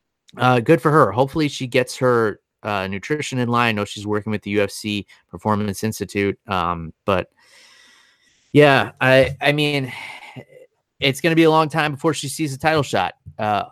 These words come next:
unless she moves up in weight and has an impressive win at bantamweight, which I think should be the move for her. Uh, what are your thoughts on all this, uh, Weight Watchers drama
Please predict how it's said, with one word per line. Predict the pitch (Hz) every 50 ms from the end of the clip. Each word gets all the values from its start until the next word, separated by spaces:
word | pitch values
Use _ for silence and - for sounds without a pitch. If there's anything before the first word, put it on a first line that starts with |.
| - -
unless | 110 110 110 117 117 113 -
she | - - 120
moves | 117 120 131 131 123 117 131
up | 127 120 -
in | 117 110 107
weight | 120 120 113 95 - -
and | 104 101 98
has | 95 107 104 104 98 -
an | 101
impressive | 92 90 - - 107 107 104 - 107 95
win | 95 104 107 101 98 95 -
at | 95 98 92 -
bantamweight, | 95 95 98 95 - 90 90 87 82
which | 87 95 92 -
I | 90 85
think | _ - 92 87 - _ _ _ _ _ _
should | - - - 87
be | 82 90
the | 87 85
move | 85 85 85 82 -
for | - 87
her. | - 92 87 85 85 - -
Uh, | 101 98
what | 101 110 135 147
are | 139
your | 123 110
thoughts | - 110 101 95 92 - - _ _ - - _ _ _ -
on | - 95 95 90 87 85 _ _ _ - - - - -
all | 117 120 113 107
this, | 98 92 87 - - -
uh, | 90 85 85 80 78 _ _ _ _ _ _ _ _ _ _
Weight | - 104 101 92
Watchers | 90 92 90 87 - - - - -
drama | - - 98 87 85 85 82 82 85